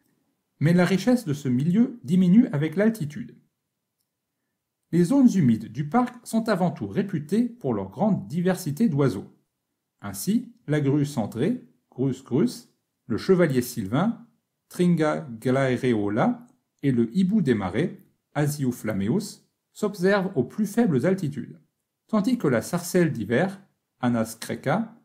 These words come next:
le canard siffleur, Anas penelope, le fuligule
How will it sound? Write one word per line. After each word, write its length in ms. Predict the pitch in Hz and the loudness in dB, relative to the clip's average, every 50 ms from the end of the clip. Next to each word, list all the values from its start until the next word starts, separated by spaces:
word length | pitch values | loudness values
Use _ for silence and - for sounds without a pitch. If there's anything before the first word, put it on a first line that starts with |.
| _ _ _ _ _ _ _ _ _ _ | _ _ _ _ _ _ _ _ _ _
le 160 | - 117 104 | -8 -8 -6
canard 380 | 98 - 160 165 165 160 147 147 | -4 -2 -2 0 0 0 -2 -4
siffleur, 640 | - - 113 - - 107 117 156 185 190 - - _ _ - | -4 -6 -6 -6 -2 -2 0 0 0 -2 -6 -18 _ _ -4
Anas 400 | 123 123 120 117 110 113 - - | -2 0 0 0 -2 -4 -6 -10
penelope, 520 | - 120 101 95 101 110 123 151 147 151 190 214 240 - - - _ _ _ _ _ _ _ _ _ _ _ _ | -6 -4 -4 -2 -2 -2 -2 -2 0 0 0 0 0 -2 -6 -20 _ _ _ _ _ _ _ _ _ _ _ _
le 200 | - 139 127 123 | -2 0 2 2
fuligule 800 | 117 - - 214 226 196 196 165 143 147 165 160 160 151 - - | 2 2 2 4 4 4 2 0 0 0 0 0 0 -2 -4 -10